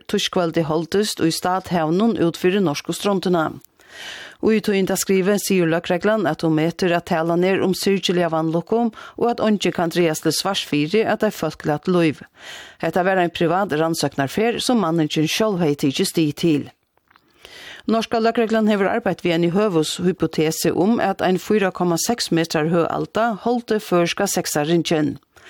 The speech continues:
Sambars norsku bløven om V G og Dagbladet er dette kommet fram i avhøringen av Taimon fem som var opp bjerka.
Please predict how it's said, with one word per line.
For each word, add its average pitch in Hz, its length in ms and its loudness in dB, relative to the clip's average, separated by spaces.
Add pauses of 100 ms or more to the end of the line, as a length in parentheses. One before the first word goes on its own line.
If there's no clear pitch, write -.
(580)
Sambars 208 440 -2
norsku 214 380 2
bløven 214 420 2
om 190 160 2
V 202 300 2
G 160 180 4
og 170 160 2
Dagbladet 175 760 -2
er 185 100 0
dette 170 260 0
kommet 165 260 0
fram 196 360 0
i 202 100 2
avhøringen 175 800 0
av 196 80 0
Taimon 160 320 0
fem 233 340 0
som 165 220 0
var 147 240 0
opp 202 80 -2
bjerka. 165 520 -2